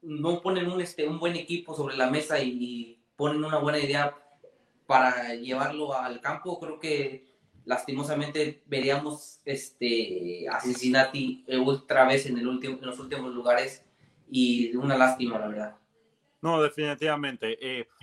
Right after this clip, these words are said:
Speaker 2: eh, no ha habido cambios. Eh, es triste, pero la verdad no ha habido cambio. El club ha intentado. Cualquier jugador que trata de negociar, yo pienso que los jugadores están usando solamente Cincinnati para,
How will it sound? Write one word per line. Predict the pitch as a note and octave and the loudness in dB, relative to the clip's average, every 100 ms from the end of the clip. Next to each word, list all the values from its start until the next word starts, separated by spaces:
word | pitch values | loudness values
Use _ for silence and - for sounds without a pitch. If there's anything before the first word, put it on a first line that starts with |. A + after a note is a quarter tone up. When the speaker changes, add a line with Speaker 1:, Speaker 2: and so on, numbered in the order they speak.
| D3+ - | -20 -16
Speaker 2:
eh, | - C#3 | -4 -2
no | C#3 E3 | 2 2
ha | |
habido | F3+ F3 | 4 0
cambios. | - D#3+ D3+ C#3+ - - - - | 2 2 2 -2 -2 -6 -8 -16
Eh, | C3+ - | -12 -4
es | C#3 - | -4 -4
triste, | - D#3+ D#3+ E3 | -6 -4 -2 -4
pero | - C3+ C3 | -2 0 2
la | B2+ | 2
verdad | B2 C3 | 2 0
no | D3 | 0
ha | |
habido | C#3+ C#3+ | 0 2
cambio. | C#3+ C#3 C3 | 0 0 -2
El | A#2+ | -2
club | D#3+ E3 E3 | -4 2 2
ha | |
intentado. | D#3 C#3+ C3 B2+ A#2 G#2+ - - - _ | 2 0 2 2 2 0 -8 -16 -20 _
Cualquier | B2+ A#2+ - D#3+ | -2 -2 0 0
jugador | D3 C#3+ C#3+ C#3+ | 2 0 0 -2
que | D3 C3+ - | -4 -8 -2
trata | C3 C3 C#3+ | -2 0 -2
de | B2+ A#2+ | -2 -4
negociar, | A#2 A#2+ A#2 - B2+ C3+ | -6 -4 -4 -2 -2 -2
yo | C3 | -6
pienso | C3 A#2+ | -10 -14
que | C3 | -12
los | |
jugadores | A2+ A#2 C3 | -4 -2 -2
están | C3 C3 | -4 -8
usando | C3 C3 | -8 -10
solamente | C3 B2+ B2+ | -12 -14 -14
Cincinnati | A#2+ G#2+ A2+ B2 - | -16 -8 -4 -4 -2
para, | A#2+ G#2+ | -2 -2